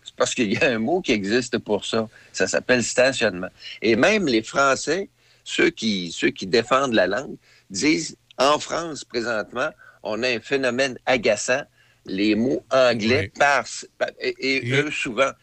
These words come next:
Speaker 1: eux, souvent, c'est par
Speaker 2: Et
Speaker 1: snobisme,
Speaker 2: et
Speaker 1: c'est par pu-
Speaker 2: le plus bel exemple, euh, Paul, là-dessus, puis moi, ça m'a fait, fait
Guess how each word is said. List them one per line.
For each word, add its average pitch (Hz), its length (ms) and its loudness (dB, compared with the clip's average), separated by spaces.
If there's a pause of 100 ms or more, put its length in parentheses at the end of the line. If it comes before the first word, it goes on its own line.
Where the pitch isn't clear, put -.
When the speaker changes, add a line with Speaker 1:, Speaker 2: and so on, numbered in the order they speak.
(140)
Speaker 1:
eux, 180 140 4
souvent, 147 320 -2
c'est 147 140 -6
par 123 160 2
Speaker 2:
Et 135 40 2
Speaker 1:
snobisme, 139 600 -2
Speaker 2:
et 123 160 0
Speaker 1:
c'est 139 80 -2
par 123 220 2
pu- 143 220 -4 (600)
Speaker 2:
le 143 140 4
plus 202 220 4
bel 254 260 4
exemple, 156 560 2 (160)
euh, 101 200 -2 (120)
Paul, 123 220 4
là-dessus, 107 500 -4
puis 135 140 -2
moi, 160 180 2
ça 139 120 -2
m'a 113 140 2
fait, 117 200 -2
fait 151 180 0